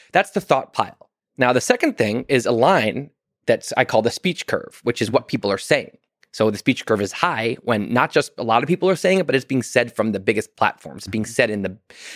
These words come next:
Speaker 1: you know, on the, you know, in the New York Times, and it's being said, um, by the president on, you know, in the State of the Union. You know, th-, those things are the top of the speech curve. Now, and, and then, as, you know, and then, oh, when the speech curve's lower, it means it's being said either whispered in small groups or it's just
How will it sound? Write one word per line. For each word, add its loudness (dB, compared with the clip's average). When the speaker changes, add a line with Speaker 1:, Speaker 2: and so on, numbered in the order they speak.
Speaker 1:
you 2
know, 2
on 2
the, 0
you -2
know, -4
in -10
the -4
New 4
York 4
Times, -2
and -6
it's -10
being -4
said, 0
um, 0
by 0
the -2
president 0
on, 2
you 0
know, 0
in 0
the -2
State -2
of -2
the 0
Union. 0
You -2
know, 6
th-, 4
those 6
things 0
are 0
the -4
top -4
of 0
the -6
speech -8
curve. -16
Now, 2
and, 2
and 2
then, 4
as, 2
you 0
know, 2
and 0
then, 0
oh, 2
when -2
the -4
speech -4
curve's 2
lower, 4
it -6
means -2
it's -10
being -2
said 0
either -2
whispered 2
in -2
small 2
groups 0
or 6
it's -2
just -6